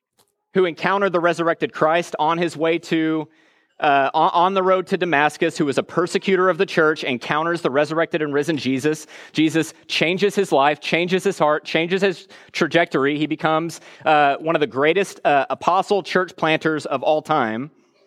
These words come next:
Wrote about the resurrection of Jesus only years after the death of Jesus. The book of First Corinthians is one of the oldest, earliest,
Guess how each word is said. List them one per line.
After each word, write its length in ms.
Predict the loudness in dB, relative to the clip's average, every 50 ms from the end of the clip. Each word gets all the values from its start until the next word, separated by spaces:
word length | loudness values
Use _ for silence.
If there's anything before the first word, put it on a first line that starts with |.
| _ _ _ _ -20 -20 -20 -20 -20 -20 -20 _ _ _ -8
Wrote 380 | -2 2 2 4 4 4 2
about 280 | 2 2 2 2 2 2
the 80 | 0 2
resurrection 560 | 2 2 2 2 0 0 0 0 0 0 -2
of 100 | -2 -2
Jesus 640 | -2 -2 -2 0 2 0 0 0 -4 -10 -16 -18 -20 _ _ _ _ _ -2
only 260 | 0 0 2 0 0
years 420 | 0 0 0 2 2 2 0 0 0
after 260 | 2 2 2 2 0 -2
the 120 | 0 0
death 220 | 2 0 0 0
of 100 | -2 -6
Jesus. 600 | -4 -4 -6 -6 -6 -8 -12 -12 -12 -12 -14 -14 _ _ _ _ _ _ _ _ _ _ _ _
The 80 | -2 -2
book 140 | -2 -2 -2
of 80 | -2
First 260 | 0 0 0 0 0 -2
Corinthians 420 | -2 0 0 0 -2 -2 -2 -2
is 80 | -2 0
one 140 | 0 0
of 60 | 2 2
the 200 | 2 2 2 0 0
oldest, 600 | 2 2 2 2 2 0 0 -2 -6 -12 -20 -20 _ _ _ -8 -2 0
earliest, 760 | 2 2 2 2 2 2 2 2 0 -4 -6 -14 -20 -20